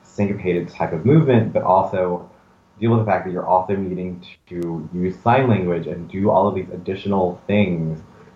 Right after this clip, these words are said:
and to find a way to kind of meld those two, I, I agree. It was a very big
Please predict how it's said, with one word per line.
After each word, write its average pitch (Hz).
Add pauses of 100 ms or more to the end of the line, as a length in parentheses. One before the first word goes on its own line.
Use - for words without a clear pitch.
(140)
and 110
to 113
find 120
a 165
way 104
to 123
kind 95
of 87 (840)
meld 95
those 113
two, 147
I, 101
I 98
agree. 92
It 101
was 101
a 104
very 98
big 90